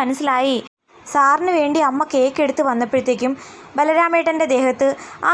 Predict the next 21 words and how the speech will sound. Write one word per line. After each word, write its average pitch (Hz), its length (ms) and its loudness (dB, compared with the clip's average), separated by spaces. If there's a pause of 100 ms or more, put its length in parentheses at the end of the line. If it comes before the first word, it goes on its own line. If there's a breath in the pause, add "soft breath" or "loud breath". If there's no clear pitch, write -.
കേക്ക് 302 280 0
കഷ്ണം 269 340 -2
വീണ്, 202 220 0 (220)
അപ്പോൾ - 180 -8
ക്ലീൻ 226 260 0 (120)
ചെയ്യാൻ 311 320 0
പോയിട്ട് 294 300 0
വന്ന് 294 220 0 (500 loud breath)
സാറിന് 330 340 2
അത് 330 140 0
എടുത്ത് 302 260 -2
തന്നില്ലേ? 262 380 0 (240)
അതിനൊക്കെ 247 340 -4
ഇത്ര 294 220 -4
വലിയ 285 240 0
സീരിയസ് 262 340 -2
ആയിട്ട് 285 200 0
എടുക്കണോ?" 233 360 -2 (140)
എന്നൊക്കെ 240 280 -2
ചോദിക്കുന്ന 247 400 -2
സമയത്ത് 220 340 -2